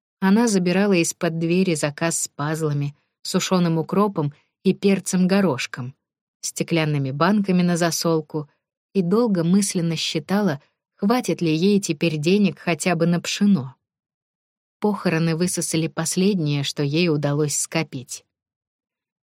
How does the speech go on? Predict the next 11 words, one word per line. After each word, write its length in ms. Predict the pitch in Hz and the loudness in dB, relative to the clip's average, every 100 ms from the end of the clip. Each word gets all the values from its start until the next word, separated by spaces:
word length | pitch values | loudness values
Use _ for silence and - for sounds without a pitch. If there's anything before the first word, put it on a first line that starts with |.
| - | 0
Иногда 400 | 214 226 226 277 | 2 4 2 2
Галка 360 | 220 214 202 | 2 0 0
думала, 380 | 175 208 226 190 | 2 4 4 2
что 180 | - - | 0 -2
говорит 420 | 170 165 170 196 | 0 2 2 2
мужским 580 | 196 190 - - 196 196 | 4 4 2 2 4 6
басом, 500 | 190 - - 135 135 _ _ _ _ 202 | 4 2 -4 -8 -10 _ _ _ _ 4
неприятным 840 | 185 147 160 147 190 196 156 151 | 4 4 0 2 2 0 -2 -2
таким, 360 | 156 147 147 139 | -4 -4 -4 -4
с 80 | |
хрипотцой. 880 | - - 160 185 185 - 156 123 - | -4 -2 -2 -2 -4 -6 -6 -8 -10